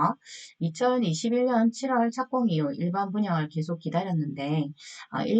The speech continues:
년 사 개월이 지난 이제야 분양 공고가 났습니다.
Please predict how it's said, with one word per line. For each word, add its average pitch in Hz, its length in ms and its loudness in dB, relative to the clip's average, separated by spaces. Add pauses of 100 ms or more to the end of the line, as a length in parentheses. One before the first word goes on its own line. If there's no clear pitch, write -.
년 262 240 0
사 196 180 -4
개월이 190 300 -4
지난 143 340 0
이제야 160 480 0
분양 165 240 2
공고가 151 460 -2
났습니다. 151 640 -2